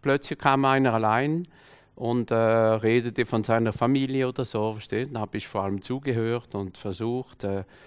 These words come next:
äh, Mitleid zu haben, mit, mitzuverstehen, äh, und so weiter. Ich glaub, dass sie merken dann schon, was du, dein anderes Denken mit anderen Grundlagen.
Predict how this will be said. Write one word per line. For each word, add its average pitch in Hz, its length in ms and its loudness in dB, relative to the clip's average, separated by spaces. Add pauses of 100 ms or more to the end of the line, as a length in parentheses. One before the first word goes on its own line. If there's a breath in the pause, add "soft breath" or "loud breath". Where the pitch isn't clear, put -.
(440 soft breath)
äh, 95 280 -4
Mitleid 117 560 0
zu 117 100 -2
haben, 113 240 0
mit, - 320 -6
mitzuverstehen, 113 1000 -4
äh, 98 380 -4
und 101 220 -10
so 104 100 -6
weiter. 95 320 -4
Ich - 140 -8
glaub, 151 280 4
dass - 320 0 (260 loud breath)
sie - 180 2
merken 147 420 6
dann 139 200 6
schon, 165 540 4 (600 soft breath)
was 131 400 2
du, 143 460 2 (120)
dein 135 280 4
anderes 151 520 4
Denken 170 580 4
mit 170 160 -2
anderen 135 420 0
Grundlagen. 101 760 0